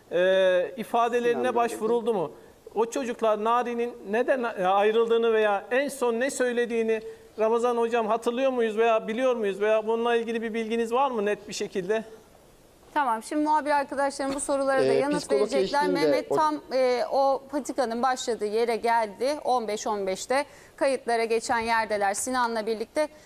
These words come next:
Speaker 3: Mehmet soruları da duydun. Bölmeden sözü sana bırakıyorum şimdi.
Speaker 2: Ee, şimdi hemen soruya cevap verelim. Evet, o çocukların, e, ifadeleri psikolog eşliğinde alındı. Ancak, e, ifadelerinin detayı,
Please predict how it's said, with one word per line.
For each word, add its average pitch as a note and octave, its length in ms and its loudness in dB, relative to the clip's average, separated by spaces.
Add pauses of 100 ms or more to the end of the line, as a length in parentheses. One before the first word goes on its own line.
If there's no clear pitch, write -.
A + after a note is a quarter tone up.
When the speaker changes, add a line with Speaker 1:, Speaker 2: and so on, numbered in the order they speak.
(120)
Speaker 3:
Mehmet D#4+ 260 2
soruları D#4 460 2
da C4 120 0
duydun. D4+ 500 -2
Bölmeden C#4 520 0
sözü C4+ 260 -4
sana B3 280 0
bırakıyorum G3+ 460 -2
şimdi. C#3+ 300 -8 (2250)
Speaker 2:
Ee, C#3 600 2
şimdi F#3 280 0
hemen F#3+ 320 2
soruya F#3 380 0
cevap F3+ 320 0
verelim. F3 280 2
Evet, D#3+ 240 0
o D#3+ 60 0
çocukların, D#3+ 760 0
e, C#3 260 4
ifadeleri D#3 640 0
psikolog D#3+ 480 -2
eşliğinde C#3+ 420 0
alındı. F3 720 0
Ancak, D#3 460 -2
e, C#3 260 -2
ifadelerinin D#3+ 800 0
detayı, D#3+ 440 0